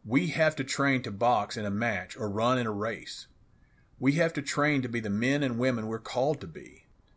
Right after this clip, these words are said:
He tells us to train our bodies so that when temptations arise, we don't give in to them. And Paul talks about those temptations in almost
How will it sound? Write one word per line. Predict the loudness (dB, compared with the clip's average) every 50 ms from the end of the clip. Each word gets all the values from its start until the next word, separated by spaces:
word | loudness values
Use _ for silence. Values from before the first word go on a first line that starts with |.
| _ _ _ _ _ -2
He | 2 2
tells | 2 2 4 4 4 4 4
us | 2 0
to | 0 -2 -4
train | -2 0 2 2 4 4
our | 2 2
bodies | 2 2 2 2 2 2 -2 -6 -10 -12 -14 -18 _ _ _ _ -8
so | -2 0
that | 0 0 2
when | 2 2 0 0
temptations | 0 -4 -6 -6 -4 -2 0 0 0 0 -2 -4 -4
arise, | -4 -6 -6 -6 -6 -6 -6 -8 -10 -12 -14 _ _
we | -2 0 2
don't | 2 2 2 2
give | 2 0 2 2
in | 0 0 0
to | 0
them. | -2 -4 -8 -14 -16 -20 -20 -20 _ _ _ _ _ _ _ _ _ _ _ _ _ _ _ _ _ _ _ _ _ _ -8
And | -8 -4
Paul | 0 4 4 6 6 4
talks | 4 4 2 2 2 0
about | 0 2 2 2 4
those | 4 2 2 2
temptations | 0 -4 -4 -4 -4 -4 -2 -2 -2 -4 -6 -6
in | -6 -4
almost | -4 -4 -4 -6 -6 -8 -10